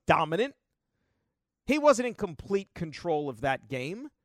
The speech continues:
But you know what I like about Frankie Montas last night? He battled. Frankie battled last night. He went out there and he minimized the damage. Let a couple of runners on in the first inning. Let a couple of runners on in the second inning.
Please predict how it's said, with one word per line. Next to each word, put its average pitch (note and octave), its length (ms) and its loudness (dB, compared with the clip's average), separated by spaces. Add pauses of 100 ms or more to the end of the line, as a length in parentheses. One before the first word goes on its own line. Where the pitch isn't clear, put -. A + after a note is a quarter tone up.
(880)
But G#3 100 0
you B3+ 60 2
know D#4+ 80 4
what E4 100 4
I D#4 80 4
like D4 160 4
about C4 180 0
Frankie A#3 300 -2
Montas G#3+ 460 0
last F#3+ 260 -2
night? G3 220 -2 (500)
He - 100 -6
battled. D3 560 2 (760)
Frankie D#4+ 280 6
battled D4+ 400 8
last F3 360 4
night. B2 260 -4 (1800)
He C#4+ 120 6
went D#4+ 160 6
out C4 240 6
there C4 300 8
and B3 180 2
he G#3+ 140 2
minimized B3+ 720 0
the A#3 80 -6
damage. G#3+ 480 0 (340)
Let A#3 200 6
a D4+ 40 10
couple C#4+ 320 4
of B3 80 4
runners C4 300 2
on A#3+ 160 4
in A#3+ 40 -2
the A#3 60 0
first A#3 360 0
inning. D3+ 180 -4
Let B3+ 160 2
a - 20 2
couple C4 320 2
of A#3 80 2
runners A#3 320 0
on G#3+ 200 2
in G3+ 80 -6
the F3+ 60 -8
second F#3+ 380 -2
inning. G#2 240 -12